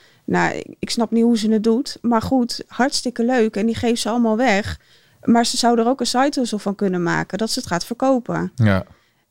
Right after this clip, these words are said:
Speaker 1: Want vaak zie je van jezelf niet waar jij goed in bent en anderen zien dat wel. Zoals op mijn werk, eh, ik doe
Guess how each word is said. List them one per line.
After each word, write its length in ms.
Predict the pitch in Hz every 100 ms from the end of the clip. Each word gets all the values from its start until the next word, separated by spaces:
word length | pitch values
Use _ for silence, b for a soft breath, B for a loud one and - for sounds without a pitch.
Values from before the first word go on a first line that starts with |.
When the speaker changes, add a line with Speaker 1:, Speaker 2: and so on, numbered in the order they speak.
| _ _
Speaker 1:
Want 340 | - 233 226 - -
vaak 260 | - 254 254
zie 220 | - 302
je 100 | 294
van 200 | 240 226
jezelf 420 | 214 214 226 214
niet 200 | 226 226
waar 160 | 226 220
jij 100 | 214
goed 260 | - 285 254
in 140 | 208
bent 320 | 180 180 226
en 120 | 220 220
anderen 320 | 240 262 233
zien 200 | 202 208
dat 140 | 208
wel. 420 | 208 247 208 185 202 b b b b b
Zoals 260 | b 220 220
op 120 | 233
mijn 200 | 233 220
werk, 540 | 220 262 214 202 - -
eh, 320 | - 208 214
ik 140 | 220 214
doe 140 | 233